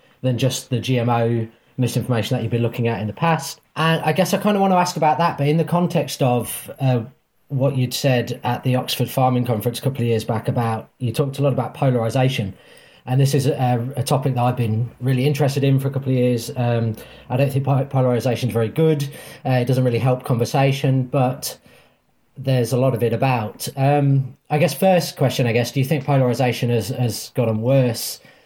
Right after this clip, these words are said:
since then? I, th-, there was G M polarisation. Now I, I see kind of meat and versus vegan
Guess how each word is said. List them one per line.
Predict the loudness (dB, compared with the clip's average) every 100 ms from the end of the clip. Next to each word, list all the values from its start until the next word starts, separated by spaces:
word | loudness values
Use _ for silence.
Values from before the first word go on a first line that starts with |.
| _ -6
since | 0 2 0 -2
then? | 0 2 2
I, | 0 -2
th-, | -2 0
there | 0
was | 0
G | 0 2
M | 2 2
polarisation. | 2 2 2 2 0 0 0
Now | 2 2 0
I, | 0 -2
I | -2
see | -2 -2
kind | 0 -2
of | -2
meat | 0 0 0 -4
and | -4 -4 -4
versus | -4 -2 -4 -2
vegan | 0 4 4 4 2